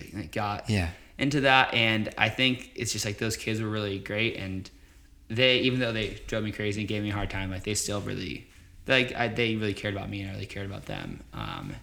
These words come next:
Speaker 1: and, uh, what really, I think, pushed me through the end of my first year was I, um, also was voluntold, uh, to, to coach the,
Speaker 2: <laughs>
Speaker 1: um,
Speaker 2: By the way,
Speaker 1: yeah.
Speaker 2: that,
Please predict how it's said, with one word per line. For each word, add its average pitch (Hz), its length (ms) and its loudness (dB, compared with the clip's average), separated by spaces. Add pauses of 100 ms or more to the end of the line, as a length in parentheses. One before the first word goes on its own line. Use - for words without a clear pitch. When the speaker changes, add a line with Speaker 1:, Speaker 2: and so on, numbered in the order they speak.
(560)
Speaker 1:
and, 98 600 2
uh, 95 240 -2
what 107 200 -4
really, 104 760 0
I 92 80 -8
think, 101 340 -6
pushed - 420 -4
me 101 400 -6
through 101 500 -6
the 101 220 -6
end 98 220 -6
of 101 100 -8
my 95 160 -6
first 101 320 -10
year 110 160 0
was 98 300 -2 (380)
I, 92 300 -4
um, 92 340 -6
also 101 440 -6 (480)
was 101 140 -2
voluntold, 104 800 -4
uh, 104 220 -2
to, 90 100 -8
to - 160 -8 (100)
coach - 360 0
the, 107 260 0
Speaker 2:
<laughs> - 0 -
Speaker 1:
um, 95 480 -4 (240)
Speaker 2:
By 117 140 4
the 101 80 4
way, 92 160 4
Speaker 1:
yeah. - 120 -4 (340)
Speaker 2:
that, 95 560 2